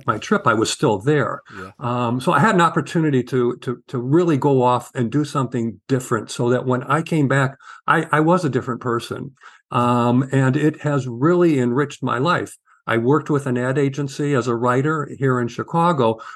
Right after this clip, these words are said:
Speaker 1: but then I ended up moving to Japan. I took a job with the largest ad agency in the world. It's a company by the name of Dentsu. At the time I worked in Tokyo, there were six thousand employees in the company, but only five of us weren't Japanese.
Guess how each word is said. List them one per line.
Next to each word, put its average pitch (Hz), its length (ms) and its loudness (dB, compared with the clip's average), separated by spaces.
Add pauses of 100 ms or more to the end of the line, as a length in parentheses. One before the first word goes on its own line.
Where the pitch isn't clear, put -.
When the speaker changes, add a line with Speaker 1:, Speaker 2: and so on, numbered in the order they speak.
Speaker 1:
but 139 140 0
then 139 260 2
I 170 160 2
ended 160 320 2
up 139 100 0
moving 151 320 -2
to 135 100 -2
Japan. 127 600 -4 (160)
I 131 100 2
took 180 300 -2
a 147 80 2
job 143 480 2
with 131 160 -2
the 127 80 0
largest 143 460 0
ad 135 220 0
agency 147 460 -4
in 151 140 -2
the 143 80 -2
world. 135 420 -2 (220)
It's - 100 -12
a 135 40 -10
company 143 340 0
by 131 160 2
the 131 100 0
name 131 240 2
of 143 120 -2
Dentsu. 147 580 -4 (240)
At 127 100 -2
the - 80 -2
time 202 260 2
I 185 120 2
worked 170 320 2
in 127 100 -2
Tokyo, 117 580 -2 (400)
there 147 220 2
were 139 160 4
six 185 320 -2
thousand 151 380 2
employees 135 480 0
in 120 80 -2
the 117 80 -4
company, 139 400 -4
but 113 160 -2
only 170 240 2
five 160 320 0
of 113 160 0
us - 160 -6
weren't 123 180 -2
Japanese. 135 680 -2